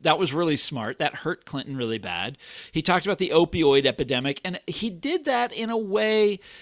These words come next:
that, uh, resonated for people. I mean, everybody s-, thinks that, that, everybody knew that was a terrible problem, right? But somehow Trump was able to capitalize on it. Uh, there's all sorts of ways that he w-, that he was able to do that. Go back and look at it, you know, and it's not just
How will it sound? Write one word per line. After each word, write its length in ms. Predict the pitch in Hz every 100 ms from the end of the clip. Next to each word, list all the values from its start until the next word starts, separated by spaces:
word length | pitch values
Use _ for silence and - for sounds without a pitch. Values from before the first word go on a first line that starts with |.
| - 156
that, 480 | 131 175 165 - - 180
uh, 460 | 139 104 82 73
resonated 640 | 151 160 175 165 139 117 113
for 120 | 120
people. 540 | - 113 - 57 113 _ -
I 60 |
mean, 220 | 202 143 143
everybody 400 | 202 320 120 107
s-, 380 | 104 117 123 131
thinks 280 | 165 120 -
that, 140 | 127
that, 220 | 110 113 -
everybody 380 | 175 269 151 127
knew 240 | 139 180
that 180 | 143 104
was 120 | 117
a 40 | 120
terrible 460 | - 131 127 131
problem, 580 | - 160 214 220 - - -
right? 220 | 110 139
But 140 | - -
somehow 520 | - 208 233 185 185
Trump 340 | - 170 160
was 120 | 160 135
able 200 | 135 135
to 80 |
capitalize 800 | - - 170 - 131 123 98 107
on 180 | 107 78
it. 120 | 55 - - - - - -
Uh, 160 | 147
there's 240 | 143 180 185
all 120 | 190
sorts 280 | - 202 175
of 100 | 135
ways 320 | 127 120 110
that 140 | 120
he 140 | 120 131
w-, 160 | 120 -
that 160 | 127
he 100 | 117
was 160 | 127 117
able 220 | 127 123
to 80 | 120
do 160 | 131 127
that. 260 | 107 104
Go 120 | 156
back 240 | 175 208 214
and 100 | 208
look 200 | 302 170
at 120 | 110
it, 80 | 95
you 100 | 139
know, 80 | 151
and 120 | 165
it's 160 | 180 196
not 300 | 226 262 180
just 480 | 180 226 226 -